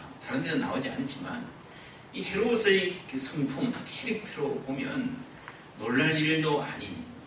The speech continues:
그런 사건이라고 볼 수가 있습니다. <coughs> 그런데 중요한 거는요, 이 예루사-, 예-, 헤롯이라고 하는 한 사람이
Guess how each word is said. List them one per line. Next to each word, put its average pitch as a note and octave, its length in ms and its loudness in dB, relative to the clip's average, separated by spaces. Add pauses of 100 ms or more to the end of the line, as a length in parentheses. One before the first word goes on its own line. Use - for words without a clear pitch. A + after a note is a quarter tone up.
(200)
그런 G2 1120 2
사건이라고 - 880 2 (460)
볼 A#2 140 0
수가 F#2+ 840 0
있습니다. - 400 6 (260)
<coughs> - 320 -6
그런데 - 360 4
중요한 A#2+ 380 2
거는요, - 400 -4 (1120)
이 G#3+ 220 2
예루사-, - 460 6
예-, G#3+ 300 8
헤롯이라고 G#3 640 8
하는 F3+ 120 6
한 F#3+ 320 2
사람이 F#3 840 6